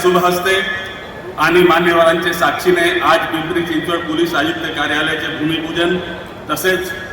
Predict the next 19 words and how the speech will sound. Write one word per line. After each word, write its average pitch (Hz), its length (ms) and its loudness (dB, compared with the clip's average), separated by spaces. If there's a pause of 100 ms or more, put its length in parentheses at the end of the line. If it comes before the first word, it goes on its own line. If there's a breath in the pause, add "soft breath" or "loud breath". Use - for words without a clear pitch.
(200)
तीर्थक्षेत्र 175 600 0
विकास 170 380 2
आराखडा 156 480 2
निधी 156 260 0
अंतर्गत 156 560 -2
देहू 156 240 -2
रोड 165 240 0
येथील 165 420 -2 (760)
पोलीस 156 300 2
विश्रामगृह, 160 680 2 (760)
चाकण 165 380 2
येथील 165 480 0
औद्योगिक 170 600 -2
स्थापनांचे 156 680 0
सहकार्यातून 160 720 -2
उभारण्यात 151 680 0
जाणारा 156 380 4 (500)
महालुंगे 156 600 0 (100)
औद्योगिक 151 540 -2